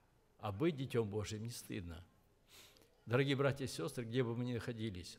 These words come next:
на работе, дома, у нас на работе сокращаются, и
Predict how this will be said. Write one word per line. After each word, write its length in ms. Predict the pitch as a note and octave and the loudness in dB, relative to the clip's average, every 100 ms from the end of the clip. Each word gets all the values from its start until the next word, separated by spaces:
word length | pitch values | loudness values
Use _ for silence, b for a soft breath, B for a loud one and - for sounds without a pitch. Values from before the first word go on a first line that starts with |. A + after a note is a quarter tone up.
| - | -4
на 120 | A#2+ | 2
работе, 600 | A#2 A2 A2+ A2 - D#2+ - - _ - - | 4 4 6 4 2 -10 -12 -20 _ -20 -14
дома, 560 | G2+ B2+ D3 G#2+ E2+ - - - _ _ _ _ _ _ D5 _ _ _ _ _ _ - _ _ _ _ _ _ _ _ _ _ _ _ _ _ _ _ - - | 0 4 6 4 -2 -8 -20 -20 _ _ _ _ _ _ -20 _ _ _ _ _ _ -20 _ _ _ _ _ _ _ _ _ _ _ _ _ _ _ _ -20 -6
у 60 | C3 | 0
нас 160 | C#3+ | 2
на 100 | C#3+ | 6
работе 480 | C3 B2 D#3 C3+ A2 - - - - _ _ _ _ - _ | 4 6 2 2 0 -4 -20 -20 -20 _ _ _ _ -20 _
сокращаются, 800 | - - A#2+ B2 - E3+ D3 - G#2 | -4 -2 0 2 4 6 6 4 0
и 420 | A2 A2 G#2+ | 2 2 2